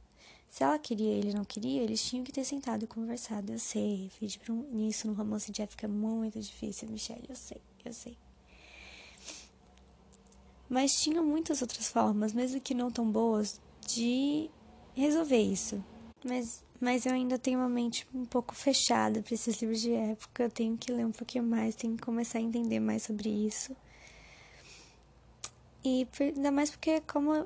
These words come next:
eu li ontem no Twitter, não faz muito sentido a gente criticar, criti-, é, criticar uma cena de machismo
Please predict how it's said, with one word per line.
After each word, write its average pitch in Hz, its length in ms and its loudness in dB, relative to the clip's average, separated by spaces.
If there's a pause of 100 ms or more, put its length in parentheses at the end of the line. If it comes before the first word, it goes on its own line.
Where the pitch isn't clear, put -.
eu 247 120 2
li 247 360 2
ontem 247 320 0
no 233 100 0
Twitter, 214 720 0
não 254 160 2
faz 311 220 4
muito 370 180 0
sentido 370 320 0
a 302 60 6
gente 294 240 -2
criticar, 254 440 0 (240)
criti-, 247 300 0 (100)
é, 220 240 4
criticar 233 420 0
uma 240 140 2
cena 247 220 0
de 247 80 0
machismo 240 840 0